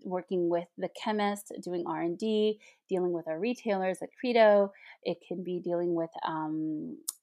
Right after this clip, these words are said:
uh, you know, our team, doing internal meetings, external meetings, uh, hiring, things like that. So it's just a plethora of different things. Because we're such a fairly new brand and such a young brand, we, there's always tasks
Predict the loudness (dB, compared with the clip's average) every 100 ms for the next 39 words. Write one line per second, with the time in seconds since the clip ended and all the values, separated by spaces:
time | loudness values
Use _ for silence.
0 | -8 -6 -6 -8 -8 -4 -2 -2 -4 -8
1 | -4 -2 0 0 0 0 -4 -12 -12 -6
2 | -2 -2 -4 -6 -6 -4 -2 0 0 0
3 | -2 -4 -2 0 0 -2 0 0 -2 -4
4 | -8 -6 -2 0 -2 -4 -2 4 4 4
5 | 2 -2 -6 -10 -8 -6 0 2 2 0
6 | 2 2 2 0 -2 -2 -10 -20 -18 -8
7 | -8 2 2 2 0 2 0 -2 -4 -4
8 | -4 -4 -4 -6 -16 -12 -12 -10 -4 -2
9 | -2 -4 -4 -4 -2 0 2 0 -2 -2
10 | -4 -4 -2 0 0 -2 -4 -10 -10 -4
11 | -2 -2 -2 -2 -2 -4 -6 _ _ _
12 | _ _ -20 -12 -4 -4 -2 0 2 0
13 | -2 -2 -2 -2